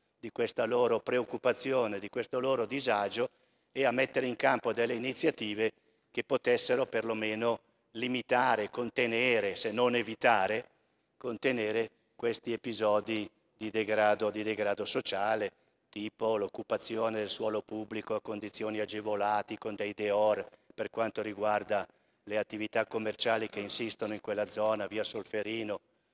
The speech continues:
piuttosto che Rondò stesso, in modo tale che, eh, appaia un'occupazione del territorio da parte di attività normali e impedisca che questo territorio, che alle sei,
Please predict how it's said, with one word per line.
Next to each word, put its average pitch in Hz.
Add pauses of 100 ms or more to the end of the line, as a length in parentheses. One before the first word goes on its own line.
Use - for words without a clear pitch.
(140)
piuttosto 104
che 98 (240)
Rondò 107
stesso, 120 (440)
in 117
modo 123
tale 117
che, 107 (420)
eh, 98
appaia 131
un'occupazione 139
del 123
territorio 127
da 107
parte 117
di 113
attività 117
normali 113 (380)
e 113
impedisca 123
che 107
questo 120
territorio, 113 (340)
che 113
alle 120
sei, 120